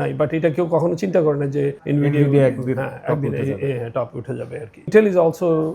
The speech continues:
Speaker 1: এখন doing lot of corrective measure। ইউএস government is helping Intel, uh, to get back to its own, uh, glory, because Intel process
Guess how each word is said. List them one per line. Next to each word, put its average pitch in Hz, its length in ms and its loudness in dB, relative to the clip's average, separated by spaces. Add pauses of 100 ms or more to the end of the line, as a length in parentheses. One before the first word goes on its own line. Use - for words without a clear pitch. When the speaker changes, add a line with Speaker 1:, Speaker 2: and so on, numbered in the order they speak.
(180)
Speaker 1:
এখন 165 180 -2 (720)
doing 170 220 2
lot 151 120 0
of 147 100 -6
corrective 151 400 -2
measure। 147 380 0
ইউএস 151 280 2
government 156 300 -2
is 147 140 -6
helping 147 280 -6
Intel, 135 280 -2
uh, - 680 -6 (140)
to 156 80 0 (160)
get 151 120 4 (120)
back 160 140 6 (100)
to 160 60 0 (140)
its - 100 -12 (120)
own, 165 120 6 (200)
uh, 143 60 0 (240)
glory, 165 260 4 (120)
because 175 260 0
Intel 175 200 -2 (120)
process 185 300 0